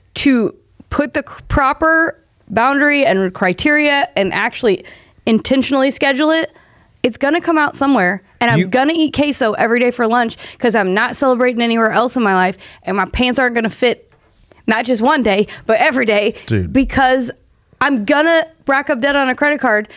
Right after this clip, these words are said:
Speaker 1: 'cause I am just gonna buy me a new pair of shoes when I feel happy and need to celebrate because I'm not celebrating.
Speaker 2: Yeah.
Speaker 1: It's
Speaker 2: Th-,
Speaker 1: true.
Speaker 2: that is, it's taken us thirty-seven minutes to get to the most important part of,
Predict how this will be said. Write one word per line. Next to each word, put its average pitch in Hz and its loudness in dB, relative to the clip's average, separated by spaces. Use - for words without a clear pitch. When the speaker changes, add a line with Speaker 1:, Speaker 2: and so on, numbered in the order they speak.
Speaker 1:
'cause 262 0
I 226 2
am 226 -2
just 240 0
gonna 247 0
buy 240 2
me 247 0
a 247 2
new 240 2
pair 247 0
of 220 -4
shoes 294 0
when 226 0
I 196 0
feel 214 2
happy 226 0
and 214 0
need 220 0
to 202 0
celebrate 226 0
because 233 2
I'm 214 2
not 214 0
celebrating. 214 0
Speaker 2:
Yeah. 98 -4
Speaker 1:
It's 285 -2
Speaker 2:
Th-, - -8
Speaker 1:
true. 381 2
Speaker 2:
that 107 2
is, 92 -4
it's 139 -2
taken 147 0
us 113 -4
thirty-seven 110 0
minutes 104 -4
to 107 -6
get 101 -4
to 107 -6
the 98 -2
most 98 -6
important 95 -4
part 95 -4
of, - 0